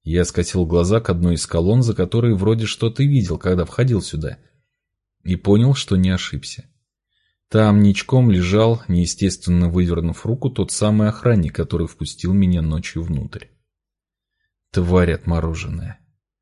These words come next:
Я перевел взгляд на Волкова, который продолжал стоять у двери и не пытался пока на меня напасть или сделать что-нибудь еще,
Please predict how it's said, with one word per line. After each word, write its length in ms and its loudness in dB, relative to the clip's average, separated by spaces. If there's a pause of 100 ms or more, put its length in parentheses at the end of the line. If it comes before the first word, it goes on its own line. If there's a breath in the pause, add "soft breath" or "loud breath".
(180)
Я 180 2
перевел 420 4
взгляд 440 2
на 100 0
Волкова, 400 2
который 340 -2
продолжал 600 0
стоять 520 -2
у 60 -6
двери 460 -2 (340 soft breath)
и 120 0
не 100 4
пытался 480 0
пока 320 0
на 100 4
меня 300 2
напасть 680 -6
или 200 0
сделать 420 -2
что-нибудь 560 -2
еще, 440 -6